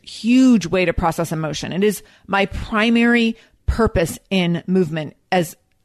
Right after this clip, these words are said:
since I've had a child, my primary purpose in movement and exercise is to process emotions. It used to be all about, like, "How many miles can I run and how fast can I go and how many calories can I burn?" I don't care about any of that now. I just want to process emotion. <laughs> Like, um, um, mama wants to be sane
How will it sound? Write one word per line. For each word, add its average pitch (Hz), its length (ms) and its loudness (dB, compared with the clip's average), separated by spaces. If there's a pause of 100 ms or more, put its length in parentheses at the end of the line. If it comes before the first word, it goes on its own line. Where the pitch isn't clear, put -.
(120)
since 190 240 -4
I've 175 80 -4
had 180 100 -2
a 165 60 -2
child, 170 460 0 (260)
my 185 100 0
primary 214 480 0
purpose 196 300 -4
in 175 100 -2
movement 170 300 -4
and 170 80 -6
exercise 190 540 -4
is 170 160 -4
to 180 80 -6
process 151 360 -4
emotions. - 540 -10
It - 80 -8
used 202 240 -4
to 233 80 -2
be 202 100 0
all 175 160 2
about, 170 220 0
like, 160 180 -6 (220)
"How 190 100 -2
many 226 180 0
miles 330 320 2
can 302 140 -2
I 262 80 2
run 220 200 2
and 180 80 -4
how 202 140 -2
fast 320 280 -2
can 294 100 -2
I 247 80 0
go 196 220 2
and 175 100 -2
how 180 60 -2
many 254 160 -4
calories 311 400 2
can 233 120 0
I 208 60 2
burn?" 180 360 -2 (340)
I 220 140 0
don't 208 220 -2
care 214 240 2
about 170 240 0
any 175 180 -6
of 151 80 -8
that 113 140 -8
now. 117 400 -10
I 185 200 2
just 175 200 -8
want 156 120 -6
to 156 40 -12
process 165 360 -4
emotion. - 520 -6
<laughs> - 20 -12
Like, 240 300 2
um, 208 120 -8
um, 185 160 -2
mama 185 220 2
wants 196 240 0
to 220 60 -2
be 220 120 2
sane 62 380 -6